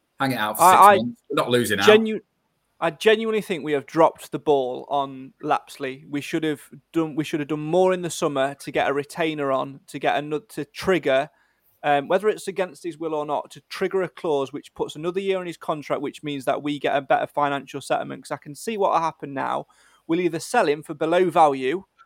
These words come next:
Speaker 2: or we'll keep him to the summer. He won't play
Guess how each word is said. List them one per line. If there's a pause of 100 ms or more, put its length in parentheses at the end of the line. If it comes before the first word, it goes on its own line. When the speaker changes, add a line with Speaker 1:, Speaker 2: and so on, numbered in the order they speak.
(640)
Speaker 2:
or (160)
we'll
keep
him
to
the
summer.
He
won't
play